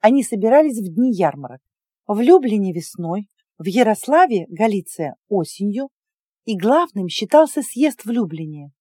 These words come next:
знаменитый Ваат, то есть Совет четырёх земель. В Великой Польше,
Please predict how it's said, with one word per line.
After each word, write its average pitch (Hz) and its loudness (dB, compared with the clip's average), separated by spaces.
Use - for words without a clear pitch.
знаменитый 226 0
Ваат, 180 0
то 233 0
есть 180 0
Совет 208 -2
четырёх 190 -4
земель. 156 -14
В 160 -14
Великой 247 0
Польше, 156 -12